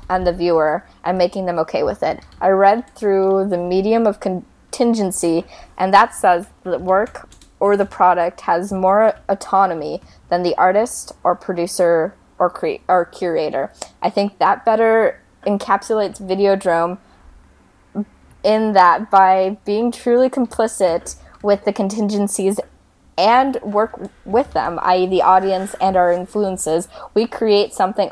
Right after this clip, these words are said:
all-consuming and dangerous. We surrender ourselves to the new flesh.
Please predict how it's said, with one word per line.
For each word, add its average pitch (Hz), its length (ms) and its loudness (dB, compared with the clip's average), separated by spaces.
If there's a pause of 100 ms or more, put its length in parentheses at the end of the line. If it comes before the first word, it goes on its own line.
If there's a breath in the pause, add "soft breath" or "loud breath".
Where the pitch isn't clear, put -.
all-consuming 190 800 0
and 175 120 0
dangerous. 170 500 2
We 180 60 -2
surrender 196 640 2
ourselves 180 380 2
to 170 120 -6
the 165 100 -2
new 160 140 -2
flesh. - 520 -6